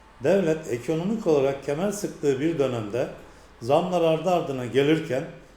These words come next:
bu alanlara kısa sürede hangi kaynaklarla yapılarak hizmete gireceğini vatandaşlar gibi ben de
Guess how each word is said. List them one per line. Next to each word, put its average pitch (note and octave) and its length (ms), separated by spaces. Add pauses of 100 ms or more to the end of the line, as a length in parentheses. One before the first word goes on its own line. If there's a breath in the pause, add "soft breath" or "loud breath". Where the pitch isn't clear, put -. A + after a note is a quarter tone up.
(160)
bu G#3 180
alanlara D3+ 560
kısa - 260
sürede C#3 360
hangi G#3 480
kaynaklarla C#3+ 840 (600 soft breath)
yapılarak D3+ 640
hizmete C#3 440
gireceğini B2+ 720 (420 loud breath)
vatandaşlar D#3 760
gibi A#2+ 360 (920)
ben C#3 220
de C#3 180